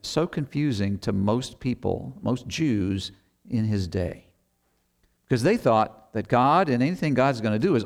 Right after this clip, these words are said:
only for the Jews. In, in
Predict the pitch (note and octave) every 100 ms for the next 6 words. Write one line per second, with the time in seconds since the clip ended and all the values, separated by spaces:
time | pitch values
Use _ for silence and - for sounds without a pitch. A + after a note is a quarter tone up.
0 | - F3 A3+ B2 G#2 A2 A2 B2 B2+ D#3
1 | G#2+ D#2+ - - - _ _ _ _ _
2 | _ _ _ _ _ _ _ - - _
3 | _ B2 A2 G#2 G#2+ - _ _ _ -
4 | A#2